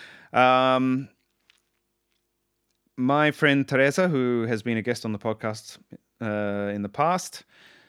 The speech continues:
every time I would go to her place, I would look jealously at her copy of a book called,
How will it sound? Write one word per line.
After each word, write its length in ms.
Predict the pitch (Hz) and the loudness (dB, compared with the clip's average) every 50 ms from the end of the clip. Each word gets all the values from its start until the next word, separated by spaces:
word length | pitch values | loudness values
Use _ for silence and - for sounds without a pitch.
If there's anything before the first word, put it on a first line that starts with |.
| _ _ _ _ _ _ _ _ _ _ _ _ _ - | _ _ _ _ _ _ _ _ _ _ _ _ _ -2
every 160 | 143 151 151 - | 0 0 0 0
time 280 | - 165 160 156 156 | 0 0 2 2 4
I 60 | 147 143 | 2 2
would 120 | 135 117 | 2 2
go 180 | - 135 135 131 | 2 2 2 2
to 120 | - 135 131 | 0 -2 0
her 140 | 131 127 | 2 0
place, 400 | - - - 123 120 123 117 - | 0 0 0 0 0 0 0 -2
I 140 | 117 113 120 | -2 -2 0
would 320 | 117 113 117 117 107 - - _ _ _ | 0 0 0 -2 -4 -6 -12 _ _ _
look 360 | 127 123 131 143 - - - | -8 -4 -4 -4 -4 -4 -4
jealously 680 | - - 143 143 147 156 147 - - 135 139 139 139 127 - _ _ _ _ _ _ _ _ _ _ _ _ _ _ - | 0 2 4 4 4 4 2 0 2 2 2 2 0 -2 -6 _ _ _ _ _ _ _ _ _ _ _ _ _ _ -4
at 140 | - 113 120 | -4 -2 0
her 100 | 131 117 | 0 -2
copy 320 | - - 147 135 - 139 | 0 2 0 0 2 0
of 120 | 135 120 120 | 0 0 0
a 100 | 123 104 | 0 0
book 400 | 123 131 - - - - - _ _ | 0 -2 -2 -4 -10 -20 -20 _ _
called, 680 | - - 123 123 117 117 113 113 113 113 110 104 - | -10 -4 0 0 2 2 2 0 0 -2 -4 -6 -10